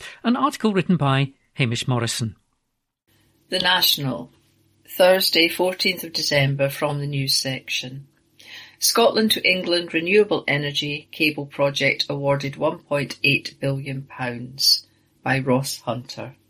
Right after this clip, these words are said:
Speaker 2: A power grid project transporting renewable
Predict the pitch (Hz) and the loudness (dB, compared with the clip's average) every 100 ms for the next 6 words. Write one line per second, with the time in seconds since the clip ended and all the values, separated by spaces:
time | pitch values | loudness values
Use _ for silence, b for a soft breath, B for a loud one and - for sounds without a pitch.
0 | _ - - _ _ _ b b b b | _ -20 -20 _ _ _ b b b b
1 | b b b b _ _ _ - - 226 | b b b b _ _ _ -12 0 4
2 | 277 254 185 170 - 151 139 143 151 - | 4 4 2 0 0 0 2 4 2 0
3 | - 175 190 - 175 170 165 151 151 175 | -4 -6 0 0 0 -4 -4 -4 -8 -2
4 | 220 220 | -2 0